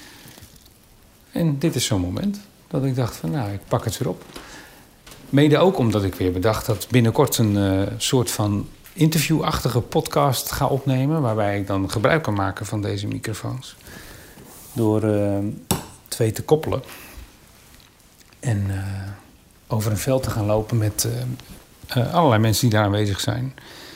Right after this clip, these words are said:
En interviews afnemen. Wel een spannende onderneming, wel leuk. Erg leuk zelfs. Podcasts,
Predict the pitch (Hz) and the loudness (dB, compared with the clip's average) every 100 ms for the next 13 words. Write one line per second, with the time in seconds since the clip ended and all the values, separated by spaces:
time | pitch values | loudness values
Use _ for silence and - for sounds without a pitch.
0 | - - - - - - - - - 143 | -20 -20 -20 -20 -20 -20 -20 -20 -4 0
1 | 160 156 113 107 98 - 95 104 98 110 | 0 0 0 0 2 0 0 0 0 -2
2 | 98 - - - - - - 170 98 101 | -4 -8 -14 -20 -20 -6 0 2 2 0
3 | - 117 117 117 117 110 113 104 - 113 | 2 4 6 4 4 2 2 -2 0 2
4 | 113 - - - - - - - - 117 | 2 0 -12 -14 -18 -20 -20 -16 -2 0
5 | 107 117 - - - - - - - - | 0 -4 -8 -10 -10 -10 -10 -14 -20 -18
6 | - - - - - - - - - _ | -18 -18 -20 -20 -20 -20 -20 -20 -20 _
7 | _ _ _ _ _ - 254 262 131 127 | _ _ _ _ _ 2 4 6 6 8
8 | 175 - - - | 6 4 2 0